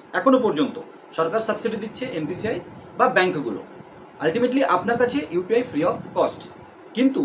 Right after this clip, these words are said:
ইউপিআই সত্যি কি free of cost? বা যে ট্রানজাকশনটা আপনি করছেন, সেটার জন্য কি ইউপিআই সুইটেবল? ইউপিআই,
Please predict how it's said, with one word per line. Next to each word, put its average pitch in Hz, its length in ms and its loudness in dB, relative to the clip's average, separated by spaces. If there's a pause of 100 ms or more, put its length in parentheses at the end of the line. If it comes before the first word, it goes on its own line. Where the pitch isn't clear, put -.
(200)
ইউপিআই 262 320 6 (560)
সত্যি 220 280 4
কি 294 120 2
free 277 180 6
of - 60 0 (100)
cost? - 240 -2 (360)
বা 151 80 2 (100)
যে 440 160 8
ট্রানজাকশনটা 214 560 -4
আপনি 247 120 -4 (120)
করছেন, 180 340 2 (1120)
সেটার 254 280 6 (120)
জন্য 226 180 4 (100)
কি 269 60 0 (120)
ইউপিআই 262 360 8 (360)
সুইটেবল? 262 380 6 (380)
ইউপিআই, 247 260 6